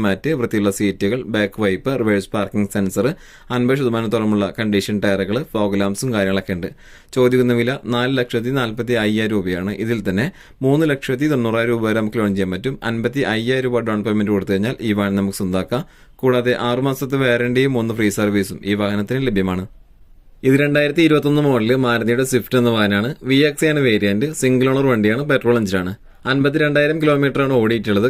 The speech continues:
കമ്പനി സർവീസും കാര്യങ്ങളൊക്കെ ഉണ്ട്. ഒരു പതിനാറ് to പതിനെട്ട് മൈലേജും കാര്യങ്ങളൊക്കെ ലഭിക്കും. ഫീച്ചേഴ്സ് നാല് ഡോർ പവർ വിൻഡോസ്, മൾട്ടി ഫംഗ്ഷൻ സ്റ്റിയറിംഗ്, മ്യൂസിക് സിസ്റ്റം, എ ബി എസ്, എയർ ബാഗ്, അലോയ് വീൽ, ഫ്ലോർ മാറ്റ്, ഫോഗ് ലാംപ്സ്,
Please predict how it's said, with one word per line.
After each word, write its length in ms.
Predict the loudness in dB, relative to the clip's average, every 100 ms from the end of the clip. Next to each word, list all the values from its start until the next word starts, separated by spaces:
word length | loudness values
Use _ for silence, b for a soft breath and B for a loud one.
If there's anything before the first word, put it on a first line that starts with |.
| 0
കമ്പനി 240 | 0 0 0
സർവീസും 400 | 0 0 0 0
കാര്യങ്ങളൊക്കെ 360 | 0 2 0 0
ഉണ്ട്. 140 | -2 -4 -2 -2
ഒരു 80 | 0
പതിനാറ് 400 | 2 2 2 0 0
to 60 | 0
പതിനെട്ട് 320 | 2 0 0 0
മൈലേജും 340 | 0 0 0 0
കാര്യങ്ങളൊക്കെ 360 | 0 0 2 0
ലഭിക്കും. 300 | 0 -2 -2 b b b 0
ഫീച്ചേഴ്സ് 520 | 2 4 2 2 0 -2
നാല് 180 | 0 2
ഡോർ 120 | 2 2
പവർ 160 | 2 2
വിൻഡോസ്, 320 | 2 2 0 -2 -4
മൾട്ടി 240 | -2 0 0
ഫംഗ്ഷൻ 240 | 0 -2 -2
സ്റ്റിയറിംഗ്, 400 | 0 2 2 -2 -2
മ്യൂസിക് 360 | -2 0 -2 -2
സിസ്റ്റം, 340 | -4 -4 -6 -4 -2
എ 40 | 0 2
ബി 80 | 2
എസ്, 200 | 0 -2 -2 -2
എയർ 140 | 0 2
ബാഗ്, 260 | 2 0 -2 -2 -2
അലോയ് 260 | 0 0 2
വീൽ, 180 | 0 0 -2
ഫ്ലോർ 220 | -2 0 2
മാറ്റ്, 280 | 0 0 -2 -2 B B -4
ഫോഗ് 280 | -2 0 0
ലാംപ്സ്, 360 | 0 0 -2